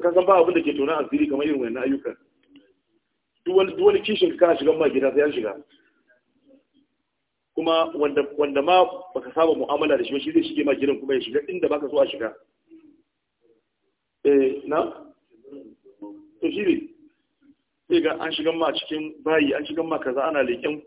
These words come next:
komai naka gashi nan da sauransu. In ɓarawo ne ma ya gama kallon duk abin da zai sata da sauransu.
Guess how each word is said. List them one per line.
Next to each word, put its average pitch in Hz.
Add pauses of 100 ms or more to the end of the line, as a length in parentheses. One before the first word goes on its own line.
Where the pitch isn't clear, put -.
komai 165
naka 156
gashi 123
nan 127 (160)
da 110
sauransu. 131 (480)
In 165
ɓarawo 151
ne 147
ma 156
ya 156
gama 160
kallon 143
duk 151
abin 143
da 135
zai 135
sata 120
da 113
sauransu. 110